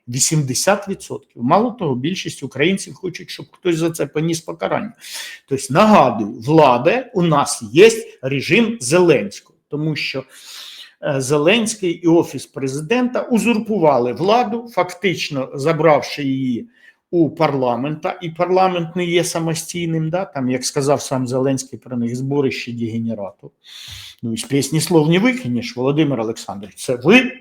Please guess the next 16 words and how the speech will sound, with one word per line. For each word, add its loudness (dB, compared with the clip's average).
так 6
сказали 2
про -8
свій -2
парламент. 0
Аплодірую 2
стоя. -4
Е, 4
ну, -8
воно -6
десь -8
<laughs> -14
близько -8
і -6
до -4
правди, -6